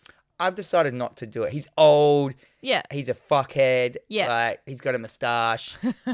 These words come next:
Speaker 1: Just trying to, like, you know, like,
Speaker 2: You
Speaker 1: he
Speaker 2: paint,
Speaker 1: was,
Speaker 2: paint a
Speaker 1: he
Speaker 2: word.
Speaker 1: really fucked me up. In this scene, I, like, paused. I said, I would have fucking yelled at him and said,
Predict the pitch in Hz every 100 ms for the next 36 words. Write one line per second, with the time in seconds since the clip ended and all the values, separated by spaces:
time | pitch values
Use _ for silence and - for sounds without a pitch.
0 | - 233 - 214 156 156 135 123 120 123
1 | _ - 180 170 165 151 330 - - 254
2 | 302 233 - 320 285 196 320 311 233 190
3 | 160 156 156 - 214 277 - 196 170 143
4 | 139 160 156 135 - 135 131 127 127 135
5 | 180 285 330 196 - 151 - 131 107 _
6 | _ _ _ _ _ 302 123 127 151 196
7 | 170 123 117 127 - 135